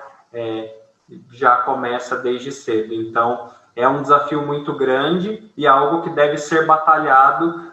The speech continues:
para que a gente possa melhorar em busca dessa educação de qualidade. Então, uma formação mais geral em que a pessoa possa, é, ter isso como algo,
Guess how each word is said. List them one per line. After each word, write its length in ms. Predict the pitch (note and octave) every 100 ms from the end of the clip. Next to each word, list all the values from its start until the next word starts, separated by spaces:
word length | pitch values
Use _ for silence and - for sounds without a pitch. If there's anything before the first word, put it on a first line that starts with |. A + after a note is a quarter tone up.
| _
para 180 | C#3 C#3+
que 240 | - D3+
a 80 | D3
gente 260 | C#3+ D3 -
possa 640 | - C#3 D3 - D#3 D3+ - - -
melhorar 760 | C#3+ D#3+ F3+ F#3 D#3+ D3 E3
em 120 | G3 F#3
busca 380 | E3+ F#3 - F3+
dessa 260 | E3 E3+ F3
educação 560 | E3 D#3+ E3 - E3
de 60 | E3+
qualidade. 640 | - E3+ E3 D3 B2+ B2+
Então, 360 | B2 C#3 C#3 C3+ - -
uma 220 | C3+ C3+
formação 680 | - D3 C#3+ D3 - D3+ D#3
mais 240 | D#3 D#3+
geral 460 | E3 D#3+ D3 D3 D#3+
em 60 |
que 60 | D3+
a 60 | D#3+
pessoa 760 | D#3+ - D3+ D3+ D3+ D3 - _ _
possa, 640 | C#3+ C#3 - - D#3+ D3+ - - -
é, 460 | B2 B2 B2 - _ _ -
ter 140 | E3+
isso 560 | E3+ F3 F#3+ - G3+ G3+
como 340 | F#3 F#3 F#3
algo, 720 | E3 E3 E3+ E3+ F3 F3+ F3+